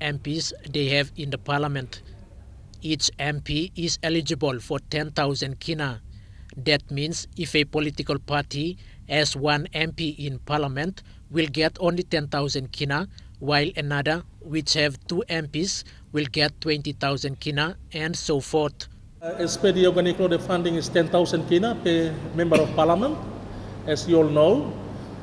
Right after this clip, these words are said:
Speaker 2: Under the revised organic law, we've decided to increase that funding to twenty thousand kina per member of parliament, so you'll be getting more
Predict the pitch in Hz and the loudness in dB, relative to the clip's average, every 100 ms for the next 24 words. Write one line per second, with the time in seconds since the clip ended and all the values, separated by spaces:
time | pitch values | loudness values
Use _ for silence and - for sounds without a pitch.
0 | - - 165 175 175 170 175 190 247 262 | -12 -6 0 6 10 10 10 10 8 8
1 | 220 214 196 180 170 170 175 165 165 190 | 6 8 6 8 8 8 4 4 4 6
2 | 175 180 165 165 175 - 175 156 175 170 | 6 6 4 6 4 4 2 2 2 2
3 | 170 160 156 160 170 185 180 185 180 165 | 2 2 2 4 6 4 8 8 6 4
4 | 135 180 160 131 123 - - - - - | 0 2 2 2 0 -4 -8 -10 -10 -12
5 | - - - - 165 156 156 170 - - | -12 -12 -4 6 8 10 8 4 -4 -8
6 | - 156 175 160 151 127 175 190 139 135 | -4 4 6 8 4 4 4 4 2 0
7 | 127 151 175 165 170 170 156 175 175 127 | 2 4 6 6 6 4 4 6 6 4